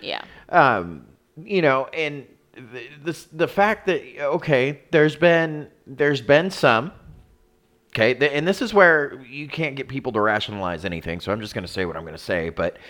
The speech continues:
Speaker 2: yes, there have been some smaller cases of voter fraud. Uh, just recent, just the other day, they found, um, they arrested and they went to go arrest a mailman that had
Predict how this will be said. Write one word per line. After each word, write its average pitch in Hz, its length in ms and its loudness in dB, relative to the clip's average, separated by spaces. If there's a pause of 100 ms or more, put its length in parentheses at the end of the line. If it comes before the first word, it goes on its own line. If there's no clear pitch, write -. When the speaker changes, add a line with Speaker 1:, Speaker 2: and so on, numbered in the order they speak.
(300)
Speaker 2:
yes, 139 440 4
there 135 180 0
have 139 260 -6
been 165 220 2
some 214 680 4 (360)
smaller 156 800 2
cases 113 1080 0 (180)
of 120 580 6 (480)
voter 123 420 8
fraud. 50 400 -6 (460)
Uh, 104 280 4
just 123 340 -6
recent, 139 460 -2
just 143 200 -8
the 151 80 0
other 139 160 0
day, 131 240 0
they 123 160 -2
found, 120 800 -6
um, 98 560 -6 (100)
they 98 280 -4
arrested 107 420 -4
and 98 120 -4
they 98 80 -4
went 104 200 -6
to 107 60 -16
go 104 160 -2
arrest 104 440 -2
a 101 40 -6
mailman 104 560 -4
that 101 240 -4
had 95 460 -6